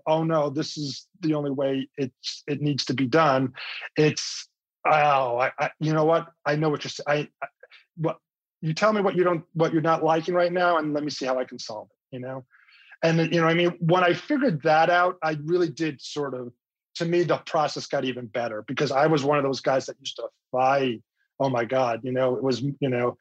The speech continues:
in terms of just really making sure that my cut was,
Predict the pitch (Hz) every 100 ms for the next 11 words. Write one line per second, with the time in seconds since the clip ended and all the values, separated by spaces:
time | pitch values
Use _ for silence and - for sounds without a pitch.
0 | - - - 131 143 135 123 123 139 127
1 | - - 156 143 147 139 135 135 - 143
2 | 131 120 127 131 127 - 131 123 131 117
3 | -